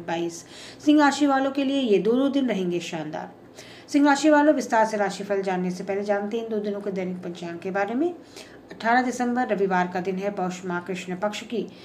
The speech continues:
दसवीं तिथि रहेगी, हस्त नक्षत्र रहेगा और शोभन नामक योग बन रहा है।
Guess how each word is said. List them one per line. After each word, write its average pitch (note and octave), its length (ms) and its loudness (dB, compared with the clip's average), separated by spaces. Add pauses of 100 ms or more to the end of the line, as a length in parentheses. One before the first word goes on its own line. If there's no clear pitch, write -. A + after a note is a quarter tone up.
(280)
दसवीं G#3+ 460 0 (160)
तिथि G3+ 260 -4
रहेगी, A#3 400 0 (480)
हस्त D#4+ 320 2 (140)
नक्षत्र A#3+ 480 -6
रहेगा B3+ 440 -2 (500)
और A#3 280 6
शोभन A#3+ 360 0
नामक G3 380 -2
योग F3+ 260 0
बन E3+ 120 -2
रहा E3 220 -8
है। E3 260 -14